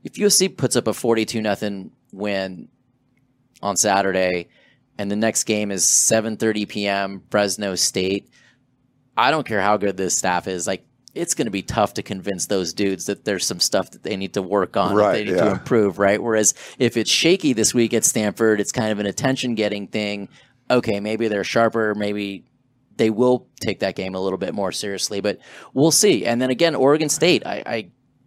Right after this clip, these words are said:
Speaker 1: say it again and again and again, like, they are the team that a lot of people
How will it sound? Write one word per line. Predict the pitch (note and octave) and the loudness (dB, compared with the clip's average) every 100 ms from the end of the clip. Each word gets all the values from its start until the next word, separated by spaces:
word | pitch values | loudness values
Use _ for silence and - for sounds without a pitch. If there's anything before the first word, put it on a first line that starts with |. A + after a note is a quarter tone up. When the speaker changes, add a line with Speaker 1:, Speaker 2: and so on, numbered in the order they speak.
| _ - | _ -4
Speaker 1:
say | - A#2+ A#2+ | 0 0 0
it | A#2 | -4
again | A2 B2 | -2 -2
and | C3 | -2
again | A#2+ A#2+ A2+ | -4 -4 -4
and | G#2 | -4
again, | A2 C3+ G2 | -2 -2 -2
like, | F2+ F#2+ _ _ _ _ _ _ _ _ _ _ _ - | -6 -12 _ _ _ _ _ _ _ _ _ _ _ 0
they | A2 A2+ | 2 2
are | A2+ A2 A2 G#2+ - _ _ _ _ _ _ _ | 2 2 2 2 -4 _ _ _ _ _ _ _
the | - | -8
team | G#2+ - G#2+ G#2+ G#2 | -4 -2 -2 -2 -2
that | G2+ | 0
a | G2 | 2
lot | G2+ G2+ | 2 0
of | G2 | -2
people | G#2 G2+ F#2+ F#2+ F#2 | -6 -2 -2 -2 -4